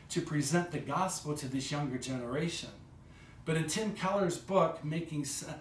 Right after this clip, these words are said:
or Tim Keller's book, Making Sense, he has this amazing quote that I think is very important for us to listen to.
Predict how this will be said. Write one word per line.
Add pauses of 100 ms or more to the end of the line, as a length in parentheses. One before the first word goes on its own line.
or (240)
Tim
Keller's
book,
Making
Sense, (240)
he
has
this
amazing
quote
that
I
think
is
very
important
for
us
to
listen
to.